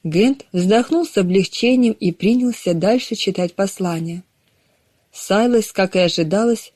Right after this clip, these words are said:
продолжит поездку со своим грузом. Аса дал ему денег на свежего скакуна, чтобы парень вернулся в Риверхавен и остался тут с ним на достаточно продолжительный срок. Как на это посмотрит Гент?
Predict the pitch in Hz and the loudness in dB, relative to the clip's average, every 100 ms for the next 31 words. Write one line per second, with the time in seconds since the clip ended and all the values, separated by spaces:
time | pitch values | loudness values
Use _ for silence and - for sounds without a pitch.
0 | _ - 196 208 359 302 - 190 180 208 | _ -2 2 4 2 0 -2 0 2 2
1 | 226 - 220 202 - 175 175 185 180 165 | 0 -2 -2 -2 -2 -2 0 0 0 -2
2 | 156 156 165 - _ _ _ _ _ _ | -2 -6 -12 -14 _ _ _ _ _ _
3 | - 214 262 - 175 165 190 190 180 170 | -4 -2 -2 -2 0 2 2 2 0 0
4 | 165 226 226 202 180 175 - 175 170 170 | 2 2 2 0 -4 -6 -2 0 0 0
5 | 165 - 151 - 160 214 226 - 180 160 | -2 -2 -8 -4 -2 -2 -4 -4 0 0
6 | - 247 277 240 196 170 180 190 - 185 | 0 0 2 2 0 0 0 -2 -2 -4
7 | 175 208 233 - 175 170 175 - _ - | 0 0 0 -4 -6 -4 -6 -10 _ -4
8 | 175 160 - 208 247 - 214 190 175 - | 0 0 -2 0 0 -2 -6 -2 -4 -4
9 | 170 214 269 - 190 180 170 165 214 247 | -2 0 0 -4 -2 0 0 0 -2 -2
10 | 262 - 233 208 190 180 170 180 185 180 | -2 -4 -4 -2 -2 0 -2 -4 -2 -2
11 | 190 - 175 160 - _ _ _ _ _ | -2 -4 -6 -6 -10 _ _ _ _ _
12 | _ 254 311 254 185 170 190 185 - 190 | _ -2 -2 0 -2 0 -2 -2 -4 -4
13 | - 196 208 233 214 180 160 - | 0 0 2 0 0 -2 -2 -10